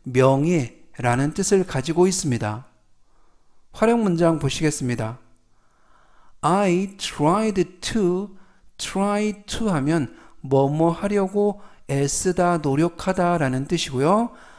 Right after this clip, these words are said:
I tried to, 과거형이 돼서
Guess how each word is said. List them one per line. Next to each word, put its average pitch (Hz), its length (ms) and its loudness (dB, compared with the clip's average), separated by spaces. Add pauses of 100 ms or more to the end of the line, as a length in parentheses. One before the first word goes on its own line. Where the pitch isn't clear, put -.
(340)
I 165 460 0
tried 196 640 -2
to, 143 280 -2 (420)
과거형이 160 540 2
돼서 170 460 0